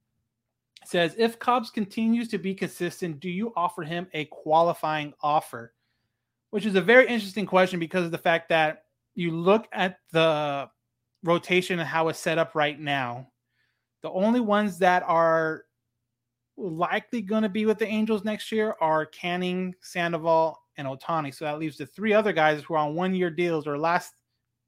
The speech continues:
year of their deals. Katana, which I don't think comes back. I think they tried that unless he comes back from this injury and throws lights out. I think he's done as an Angel at the end of this year.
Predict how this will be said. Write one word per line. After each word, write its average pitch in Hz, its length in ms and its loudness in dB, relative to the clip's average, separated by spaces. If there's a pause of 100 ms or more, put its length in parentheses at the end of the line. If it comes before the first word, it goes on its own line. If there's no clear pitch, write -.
(100)
year 185 340 4
of 175 80 6
their 151 140 -2
deals. 139 360 -4 (540)
Katana, 180 600 0 (180)
which 143 160 -8
I 147 80 -2
don't 156 140 0
think 160 120 -6
comes 151 200 -4
back. 135 240 0
I 135 60 -2
think 147 200 -10 (100)
they 135 120 -4
tried 165 320 4
that 160 340 2
unless 151 480 -6 (400)
he 156 100 -10
comes 180 220 2
back 170 220 2
from 170 80 -6
this 151 160 -4
injury 156 480 -4
and 139 200 -6
throws 156 300 -2
lights 139 280 -2
out. 143 200 2
I 131 60 -2
think 143 220 -8
he's 156 180 -8
done 151 180 -4
as 151 120 -4
an 143 100 -4
Angel 139 260 -2
at 131 60 -4
the 135 80 -10
end 143 80 -8
of 143 80 -6
this 147 180 -8
year. 131 300 -6